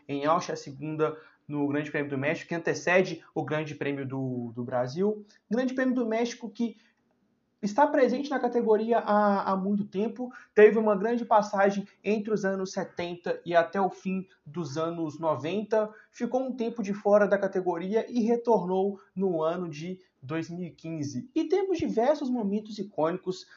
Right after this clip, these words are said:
ah, que já aconteceram nessa pista. Em mil novecentos e noventa, tivemos uma disputa espetacular do Gerhard Berger e do leão Nigel Mansell com a Ferrari,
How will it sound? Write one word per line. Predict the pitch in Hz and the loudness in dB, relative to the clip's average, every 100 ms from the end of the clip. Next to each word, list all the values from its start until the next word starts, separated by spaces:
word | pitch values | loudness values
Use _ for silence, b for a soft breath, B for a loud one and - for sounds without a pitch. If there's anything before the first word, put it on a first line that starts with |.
| B | B
ah, | 165 165 | -6 -6
que | 165 | -4
já | 160 | -2
aconteceram | 165 165 156 135 - 156 151 143 B - | -2 -4 -10 -10 -6 -4 -4 -6 B -10
nessa | 139 156 170 - 160 | -2 0 0 0 -2
pista. | - 147 180 214 - 226 226 B B | -2 -6 -4 -2 -2 -2 -4 B B
Em | 247 | 4
mil | 262 | 6
novecentos | 294 277 269 254 | 8 6 2 0
e | |
noventa, | 247 208 214 226 | 0 2 0 -4
tivemos | - 220 208 | -6 -2 0
uma | 226 | -2
disputa | - - 233 - - | -2 -4 -4 -2 -2
espetacular | 294 - 262 247 254 190 185 233 214 | -2 -2 0 0 0 2 4 2 0
do | 185 | 0
Gerhard | 196 214 185 | 2 2 -2
Berger | 127 143 202 208 185 - - | -2 2 4 4 0 -4 -6
e | 196 | -6
do | - 202 196 | -2 0 2
leão | 190 165 170 208 | 2 2 2 2
Nigel | 190 180 185 180 | 2 0 2 2
Mansell | 139 156 208 202 | 2 2 2 0
com | - 160 | -4 -4
a | 160 | -2
Ferrari, | 156 131 123 165 208 208 | -2 -2 2 4 4 0